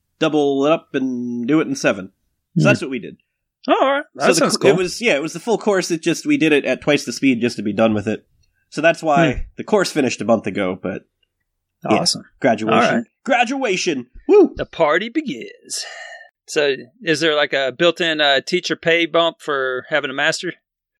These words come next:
Speaker 1: Yeah, I'm gonna get about, uh, an extra eighty-five hundred a year just for being
Speaker 2: Oh,
Speaker 1: a master.
Speaker 2: nice.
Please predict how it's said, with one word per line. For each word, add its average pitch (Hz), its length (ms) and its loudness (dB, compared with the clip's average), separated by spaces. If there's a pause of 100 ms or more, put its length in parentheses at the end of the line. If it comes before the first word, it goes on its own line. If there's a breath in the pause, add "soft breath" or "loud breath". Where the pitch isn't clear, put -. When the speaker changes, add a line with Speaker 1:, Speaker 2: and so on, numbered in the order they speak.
Speaker 1:
Yeah, 170 240 4
I'm 156 120 2
gonna 170 140 0
get 165 140 2
about, 151 420 2
uh, 131 260 2
an 127 80 0
extra 139 320 -4
eighty-five 196 480 0
hundred 180 260 0
a 127 60 2
year 135 440 2
just 123 240 0
for 117 100 -4
being 110 180 0
Speaker 2:
Oh, 104 120 2
Speaker 1:
a - 40 0
master. 107 320 0
Speaker 2:
nice. 104 100 -4